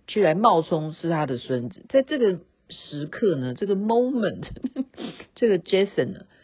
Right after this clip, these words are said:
产生了一种对阿嬷的感情，哦，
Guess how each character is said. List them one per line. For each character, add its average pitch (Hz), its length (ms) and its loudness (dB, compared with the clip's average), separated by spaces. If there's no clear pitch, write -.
产 131 260 -2
生 156 180 -2
了 139 100 -6
一 127 160 -6
种 - 340 -10
对 196 120 8
阿 147 240 0
嬷 147 220 -4
的 113 100 -8
感 - 260 -14
情， - 340 -14
哦， 147 200 -12